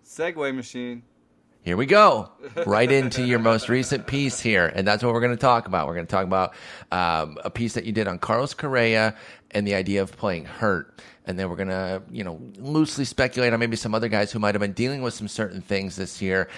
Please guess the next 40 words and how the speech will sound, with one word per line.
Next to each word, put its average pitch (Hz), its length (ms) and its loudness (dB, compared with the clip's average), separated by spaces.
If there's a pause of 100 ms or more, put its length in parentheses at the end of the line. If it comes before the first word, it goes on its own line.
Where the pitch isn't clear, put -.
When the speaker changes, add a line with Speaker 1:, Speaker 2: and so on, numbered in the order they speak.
(160)
Speaker 2:
that 87 100 -2
maybe 117 220 0
didn't 120 260 -2
come 135 160 -4
up - 140 -2
to 120 100 -6
the 104 100 -6
forefront, 113 720 -2 (640)
you 120 140 -4
know, 87 220 -4
a - 40 -12
lot 101 760 0 (760)
to 123 100 -6
the 113 120 -2
point 110 200 -2
where 104 100 -2
we 101 100 -2
can 107 100 -4
say, - 220 -2
"Oh, 101 120 0
this 101 280 -4
was 98 140 -2
the 95 160 -4
injury 95 260 -4
that 73 160 -6
got 110 260 2
them," 92 160 -2
but - 180 -6
maybe 98 600 -2 (220)
that's 92 240 -2
why 95 160 0
they 85 100 -4
struggled. 82 420 -4
So 113 120 -6
first 151 340 -2
off, 123 160 2
let's 117 180 -2
focus - 380 -4
on 101 180 -2
Correa. 90 380 2